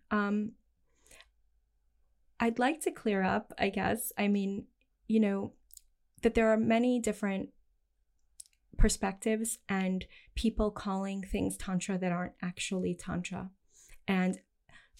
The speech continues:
there's nothing wrong with those practices either, I want to also say. Like, you know, learning how to be more sexual, learning how to unlock certain aspects of sexuality with someone is,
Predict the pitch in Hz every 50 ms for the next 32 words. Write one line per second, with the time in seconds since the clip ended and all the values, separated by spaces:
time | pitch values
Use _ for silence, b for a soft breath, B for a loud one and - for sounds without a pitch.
0 | _ _ _ _ 190 190 202 196 185 214 208 196 190 190 214 208 196 190 - 220
1 | 208 202 196 185 180 175 175 180 185 208 208 - - _ _ - 196 190 190 185
2 | 180 180 180 - - - - - - - 180 170 175 - - 185 180 170 - -
3 | 190 190 - 202 190 - - 190 175 170 160 - - - - 180 175 175 170 165
4 | 170 - - - - 185 185 - - - - - 214 - - 220 220 B B B
5 | B B B - - 151 175 180 - 208 185 170 165 156 147 - B B B B
6 | B - - 190 190 190 190 202 208 202 185 185 202 190 185 190 185 190 185 185
7 | 185 180 175 175 - - 170 170 - - - 175 170 170 175 175 175 180 185 196
8 | 196 185 180 190 185 185 185 180 180 180 180 - - 180 175 175 175 170 170 170
9 | 180 - - - b b b b b - - - - - - 180 - 170 170 -
10 | - - 175 170 - - - - 175 - - 180 170 - - 190 180 175 175 175
11 | 175 175 170 170 175 175 - - 185 175 170 170 170 165 170 170